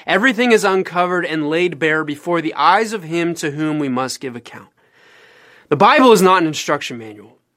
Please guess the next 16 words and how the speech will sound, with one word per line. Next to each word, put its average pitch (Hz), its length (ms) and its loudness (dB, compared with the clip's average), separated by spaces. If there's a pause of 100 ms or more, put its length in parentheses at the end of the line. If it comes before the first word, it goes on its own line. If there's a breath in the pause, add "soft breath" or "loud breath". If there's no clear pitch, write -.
(400)
It's 247 200 2
a 233 60 0
spotlight. - 880 -4 (400 soft breath)
It's 247 320 0 (260 soft breath)
a 190 100 2
mirror. 180 640 -2 (540 loud breath)
It 190 100 4
illuminates 277 800 2
the 190 120 -6
parts 226 380 2
of 202 160 -4
ourselves 190 580 -2
that - 140 -14
we'd 359 260 -2
rather 320 360 -2
keep 202 340 -8